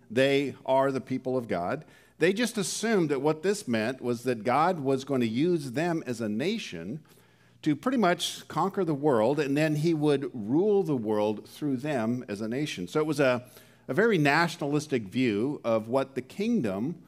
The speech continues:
uh, from heaven was really gonna be about. And so when John the Baptist started announcing to everyone in Israel that they should repent, they should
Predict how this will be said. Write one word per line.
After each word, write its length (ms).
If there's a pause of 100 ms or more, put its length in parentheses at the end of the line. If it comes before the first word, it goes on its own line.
(400)
uh, 200
from 180
heaven 680
was 320
really 220
gonna 160
be 160
about. 400 (1040)
And 80
so 120
when 200
John 240
the 80
Baptist 640 (140)
started 640
announcing 880 (160)
to 120
everyone 380
in 140
Israel 520 (800)
that 240
they 160
should 480
repent, 540
they 100
should 340